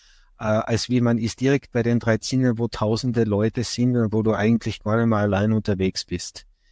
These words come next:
Hier ein Sonnenaufgangsfoto, das war schon ziemlich spektakulär. Das ist quasi direkt neben der Hütte gewesen.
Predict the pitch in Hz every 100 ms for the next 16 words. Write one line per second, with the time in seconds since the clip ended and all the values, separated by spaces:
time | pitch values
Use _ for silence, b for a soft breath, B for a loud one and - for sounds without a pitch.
0 | _ _ _ - _ - 113 110 104 104
1 | 95 110 117 110 101 101 - 107 - -
2 | 104 101 92 - 101 - 101 - 117 -
3 | - 104 - 104 - 104 101 110 101 98
4 | - 104 98 220 123 123 117 - 101 107
5 | 123 110 98 120 - 120 - 107 107 113
6 | 95